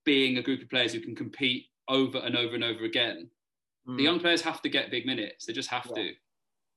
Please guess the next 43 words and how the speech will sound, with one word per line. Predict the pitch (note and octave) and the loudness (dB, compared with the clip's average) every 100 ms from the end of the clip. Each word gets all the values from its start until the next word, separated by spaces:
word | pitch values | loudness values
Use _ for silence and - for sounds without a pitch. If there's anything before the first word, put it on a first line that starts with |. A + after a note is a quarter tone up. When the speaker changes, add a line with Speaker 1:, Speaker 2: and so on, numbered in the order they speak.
| _ | _
Speaker 2:
Yeah. | - - | -18 -14
Speaker 1:
They | - | -14
just | E2+ - | -16 -16
have | - - | -16 -16
to. | - _ _ _ - - - | -20 _ _ _ -20 -18 -2
Um, | C#3 C#3 C#3 | 2 4 2
Speaker 2:
Yeah. | - - | -2 2
Speaker 1:
I | F3 A#3 | 4 6
am | |
excited | C4 - A3 G3 | 4 2 2 2
to | |
see | - E3+ D3+ D3 C3+ | 4 8 8 8 4
Bruno | C#3 C#3+ C3+ A2+ | 4 4 4 2
at | A2 | 0
the | A2 | 2
Euros. | G#2+ G#2+ G#2 - - - | 2 -2 -6 -8 -12 -14
I | B2 | -8
think | C3+ E3+ | 0 2
he's, | E3+ F3 D#3 - - _ - - - _ _ - | 4 4 2 -2 -14 _ -20 -20 -20 _ _ -6
I | D3+ | 2
don't | F#3+ | 4
know, | G3 F#3+ | 6 6
I | F3+ | 4
get, | E3+ - C#3 - D#3+ | 4 -2 -2 -4 0
uh, | D#3 | 4
this | E3+ E3+ | 4 4
is | |
obviously, | E3 D3+ D#3 D3+ | 2 2 2 4
like, | C3+ B2+ | 4 2
I | |
don't | C3 C3+ | 0 0
know, | C3+ C3 | 0 0
I | C#3 | 0
have | C3+ C3+ - | 0 -4 -4
any | D3+ C#3 C3 | 2 4 4
intel. | C3+ C3 A2+ A#2 | 0 -2 -2 -2
It's | B2+ | -2
just, | - C#3 | -4 -4
like, | B2+ A#2 | -4 -2
watching | B2+ C#3 C3 B2+ | -4 -2 0 0
Man | B2 | 0
United | B2 A#2+ A#2 | 0 -2 -4
sometimes. | - B2+ A#2 A2 G#2 | -4 -4 -2 -2 -2